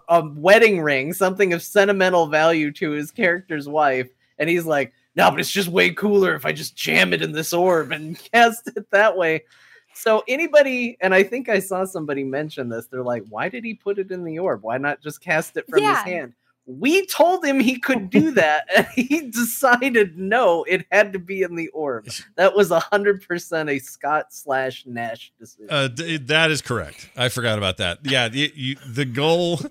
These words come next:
Speaker 3: <laughs> the goal was to get the diamond no matter what, and their point was, "Well, if it's on you, you got it." But I really like the idea of, like, in the pinch going, "We gotta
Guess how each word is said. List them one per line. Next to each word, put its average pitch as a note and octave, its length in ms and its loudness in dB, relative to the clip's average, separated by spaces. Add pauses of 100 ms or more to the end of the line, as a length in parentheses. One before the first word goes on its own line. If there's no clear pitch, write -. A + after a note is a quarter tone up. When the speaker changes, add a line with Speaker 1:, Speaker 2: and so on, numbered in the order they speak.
Speaker 3:
<laughs> - 160 -20
the E3 200 -8
goal F3+ 280 2
was E3 160 -4
to D3+ 80 -8
get D3+ 220 -4
the D3+ 100 -6
diamond B2+ 400 -2
no - 40 -12
matter A2 200 -6
what, A#2+ 420 -4
and A#2 160 -10
their B2 140 -6
point A#2+ 300 -8
was, A2 140 -8
"Well, A#2 120 -8
if G#2+ 80 -10
it's G#2+ 100 -14
on B2+ 260 -6
you, G2+ 120 -6
you G#2+ 200 -8
got B2 300 2
it." E2+ 160 -14 (1000)
But D3 160 -4
I F#3 120 2
really A3+ 240 0
like G3+ 240 -2
the F3 100 -2
idea D#3 300 -2
of, C3 80 -10
like, C3+ 200 -6
in D3 120 -8
the C3+ 60 -8
pinch - 340 -6
going, A#2+ 280 -10
"We C#3 100 -18
gotta A#3 320 -8